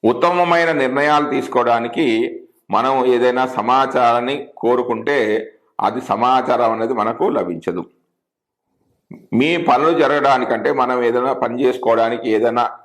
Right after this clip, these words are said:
వ్యక్తులను ఏర్పాటు చేసుకుంటే వారిని నమ్మకుండా మనమే సొంతంగా పని చేసుకోవాల్సిన అవసరం ఉంటుంది.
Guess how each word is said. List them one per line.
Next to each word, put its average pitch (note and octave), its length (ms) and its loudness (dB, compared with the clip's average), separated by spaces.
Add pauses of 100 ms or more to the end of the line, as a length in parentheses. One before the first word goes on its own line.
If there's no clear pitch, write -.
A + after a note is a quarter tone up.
(520)
వ్యక్తులను B2+ 460 0
ఏర్పాటు A2+ 540 0
చేసుకుంటే A2 840 -2 (2250)
వారిని B2 400 2
నమ్మకుండా B2 640 2
మనమే C#3 460 0
సొంతంగా D#3 380 -2
పని C3+ 280 -2
చేసుకోవాల్సిన C3 560 0
అవసరం A2+ 400 0
ఉంటుంది. F2+ 420 -8